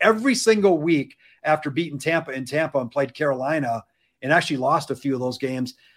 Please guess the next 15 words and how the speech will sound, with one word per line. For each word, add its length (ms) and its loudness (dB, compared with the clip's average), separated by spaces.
Last 280 8
year, 100 6
I 20 6
don't 160 4
remember 320 2
who 120 2
they 140 2
played. 280 2
They 100 0
came 220 0
home, 380 0
and 300 -2
I 60 -4
think 200 0
they, 240 0